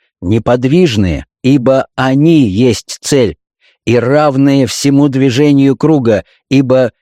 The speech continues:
есть источник движения. Их имена: любовь, свобода, природа, правда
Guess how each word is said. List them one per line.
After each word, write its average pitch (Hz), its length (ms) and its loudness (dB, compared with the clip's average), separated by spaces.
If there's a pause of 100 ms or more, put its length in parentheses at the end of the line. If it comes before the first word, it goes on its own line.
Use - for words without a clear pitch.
(100)
есть 135 480 0
источник 139 720 -2
движения. 123 680 0 (480)
Их 131 260 -2
имена: 120 540 0 (380)
любовь, 123 640 -2 (240)
свобода, 131 840 -2 (240)
природа, 123 760 -2 (340)
правда 127 540 -2